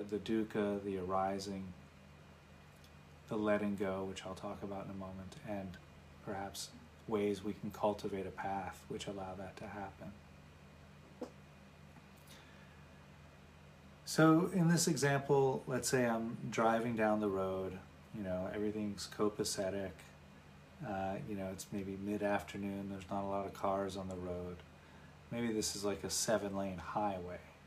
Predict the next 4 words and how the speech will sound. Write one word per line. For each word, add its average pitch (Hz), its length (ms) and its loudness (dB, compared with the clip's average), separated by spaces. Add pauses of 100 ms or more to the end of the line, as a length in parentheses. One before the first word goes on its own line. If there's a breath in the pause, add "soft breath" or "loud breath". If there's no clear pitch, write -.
(340)
right? 92 300 -8 (3000 loud breath)
And 117 460 4
this 113 200 2
car 120 640 12